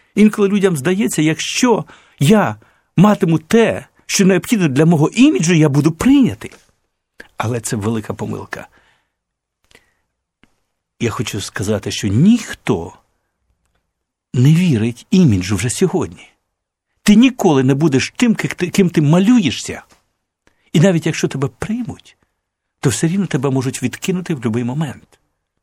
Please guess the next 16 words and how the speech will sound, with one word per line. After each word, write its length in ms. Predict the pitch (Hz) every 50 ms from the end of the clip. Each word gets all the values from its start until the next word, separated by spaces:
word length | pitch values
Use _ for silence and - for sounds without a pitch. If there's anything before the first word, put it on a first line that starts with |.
| _ _ _ _ _ _ _ _ _ _ _ _ _ _ _ _ _ _ _ _ _ _ _ _ _ _ _ _ _ _ _ _ _ _ _ _
Я 120 | - 110 104
хочу 300 | - - 170 165 - -
сказати 420 | - - 165 156 - 147 - 156
сьогодні, 480 | 139 - 160 131 117 110 101 - _ _ _ _ _ _ _ _ _ _
що 220 | - - - - 127 -
Ісус 420 | - 123 120 - - - 185 175 -
Христос 560 | - 180 165 - - - 92 - - - - - - _ _ _ _ _ _ _
прийняв 680 | 123 120 127 165 196 190 165 147 120 107 104 - -
тебе. 480 | - - - 127 127 170 147 - - - - _ _ _ _ _ _ _ _ _ _ _ _ _ _ _ _ _ _ _ _ _ _
Ісус 320 | - 127 - - 196 175
Христос 360 | - - 175 - 185 - - - _
прийняв 600 | - 147 151 175 214 220 208 196 180 147 - - _
кожну 440 | - - 226 247 226 - 247 226 247
людину, 380 | 233 214 - 131 117 156 165 - - - - -
яка 440 | 147 131 151 151 156 - 160 160 160 - - - _
повірила 800 | _ 160 170 139 107 92 98 113 196 233 233 233 202 160 127 120